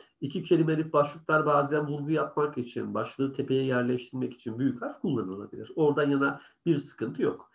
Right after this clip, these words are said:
Ha, tek kelimelik büyük harfler daha, e,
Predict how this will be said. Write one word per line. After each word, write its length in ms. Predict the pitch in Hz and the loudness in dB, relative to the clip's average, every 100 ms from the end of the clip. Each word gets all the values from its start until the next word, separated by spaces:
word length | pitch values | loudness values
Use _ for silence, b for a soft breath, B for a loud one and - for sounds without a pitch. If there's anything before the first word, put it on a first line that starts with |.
| b b | b b
Ha, 120 | 180 | -8
tek 220 | - 277 - | -2 -2 2
kelimelik 640 | 175 156 151 147 143 - | 2 2 0 -2 -4 -6
büyük 520 | 131 131 127 156 156 | -8 -6 -2 -2 2
harfler 460 | 131 123 139 131 123 | -2 2 2 2 2
daha, 380 | 127 151 147 B B _ | 0 0 -2 B B _
e, 80 | - | 0